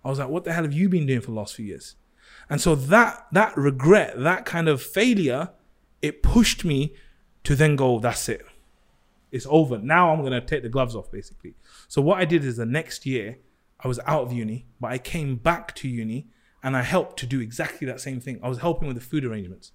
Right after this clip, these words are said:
'cause I didn't know anything, right? I just said, I said to my brother who's in the uni, "What you lot doing for food? I don't know. Let me go help." I went and helped. And when I went, 'cause I was so filled with regret and all this stuff, I worked my socks off. And these guys were like, "That guy's working really hard.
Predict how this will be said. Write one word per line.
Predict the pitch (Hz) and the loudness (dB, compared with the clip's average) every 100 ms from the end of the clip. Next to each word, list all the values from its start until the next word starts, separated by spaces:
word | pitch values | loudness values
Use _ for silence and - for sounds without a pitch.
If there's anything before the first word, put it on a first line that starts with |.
| _ _ _ _ _ - | _ _ _ _ _ -2
'cause | 185 | 0
I | |
didn't | 233 190 | 2 2
know | 240 | 2
anything, | 262 180 143 | 2 2 0
right? | - 156 170 | -4 -4 -2
I | |
just | 185 | -2
said, | 190 165 | 0 -2
I | 147 | -4
said | 151 | -8
to | 160 | -6
my | 151 | -4
brother | 156 151 | -2 -2
who's | 143 139 | -2 -4
in | |
the | 147 | -6
uni, | 147 151 151 - - - | -6 -6 -8 -14 -16 -6
"What | - | -4
you | 160 | -2
lot | 151 | -2
doing | 147 139 | -4 -6
for | |
food? | 131 139 135 - | -6 -6 -4 -4
I | |
don't | 135 127 | -4 -4
know. | 120 123 | -6 -6
Let | 135 | -6
me | 131 | -6
go | 123 | -6
help." | 117 - - | -6 -10 -10
I | 139 | -8
went | 156 | -6
and | 127 | -6
helped. | 127 - - - - | -10 -12 -20 -20 -10
And | 131 | -2
when | 156 | 2
I | 214 | 4
went, | 196 170 | 4 0
'cause | 139 180 | 0 4
I | 196 | 4
was | 175 - | 4 6
so | 202 | 4
filled | - - 190 | 6 12 12
with | 170 151 | 10 2
regret | 143 135 156 165 - | 2 4 4 4 2
and | 147 | 0
all | 156 | 0
this | 156 135 | 0 0
stuff, | 196 233 - - _ | 2 0 -2 -16 _
I | 131 | -4
worked | 139 160 165 147 | 2 4 4 2
my | 139 123 | -6 -6
socks | - - - - | -4 -4 -4 -8
off. | 104 - - _ _ _ _ _ _ _ - | -12 -14 -20 _ _ _ _ _ _ _ -8
And | 151 | -2
these | 190 | 0
guys | 165 165 | 0 -4
were | 143 | -4
like, | 139 131 - | -6 -10 -10
"That | - - | -10 -8
guy's | 143 | -8
working | 131 120 110 | -8 -10 -10
really | 110 104 | -10 -10
hard. | 143 156 | -12 -16